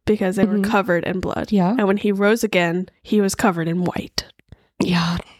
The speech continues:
Speaker 1: The perfect sacrifice accepted by God, number one. Number two, it says, "The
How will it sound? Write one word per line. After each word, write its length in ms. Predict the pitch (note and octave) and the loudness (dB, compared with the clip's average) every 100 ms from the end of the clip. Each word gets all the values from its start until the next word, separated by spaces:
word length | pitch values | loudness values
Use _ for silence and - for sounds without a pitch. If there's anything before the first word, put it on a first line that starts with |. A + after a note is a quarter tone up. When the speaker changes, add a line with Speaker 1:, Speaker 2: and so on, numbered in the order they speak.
| _ | _
Speaker 1:
The 120 | F#3 | -2
perfect 380 | G3+ G#3 G3+ G#3+ | 0 0 0 0
sacrifice 600 | A3+ F#3+ - G3 F3+ - | 2 0 0 0 2 0
accepted 420 | G3 - - - | -2 -2 -4 -4
by 140 | - F3+ | -2 -2
God, 340 | - - G#3+ - | 0 -2 -4 -4
number 240 | F#3 F3 | -2 0
one. 280 | E3+ - G#3+ - - - - - - A#3+ | 0 0 -4 -8 -16 -16 -16 -18 -4 0
Number 200 | A#3+ A3 | 2 0
two, 480 | - E4 C4 G3 - | 0 0 2 0 -2
it 120 | A#3+ | -4
says, 280 | - G#3 G#3+ | -2 -2 -2
"The 160 | G3+ | -6